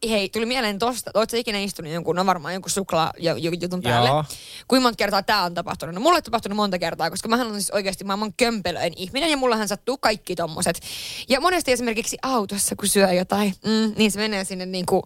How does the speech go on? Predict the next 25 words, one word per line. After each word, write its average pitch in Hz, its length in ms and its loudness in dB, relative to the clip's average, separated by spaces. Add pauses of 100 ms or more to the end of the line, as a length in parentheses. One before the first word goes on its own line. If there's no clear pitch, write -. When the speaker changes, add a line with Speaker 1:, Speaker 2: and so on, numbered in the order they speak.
(480)
Speaker 1:
sinne 196 260 4
haaroväliin 247 580 2
jonnekin. 302 440 -2 (280)
Sit 262 160 2
kun 226 80 -4
sä 277 80 6
nousitkin 254 460 4
siellä, 233 220 -2 (680)
<laughs> 330 560 0
joo, 202 120 4
joku 202 160 2
muu 202 200 0
huomauttaa, 180 440 2
että 190 120 -2
hei, 208 60 4
et 202 80 -4
sun 233 340 0
jotain 190 300 0 (300)
housuissa. 170 380 -2 (340)
Niin, 240 240 4
niin, 240 200 4
äm, 226 480 0
kuinka 349 260 4
monta 226 220 4
kertaa 190 560 2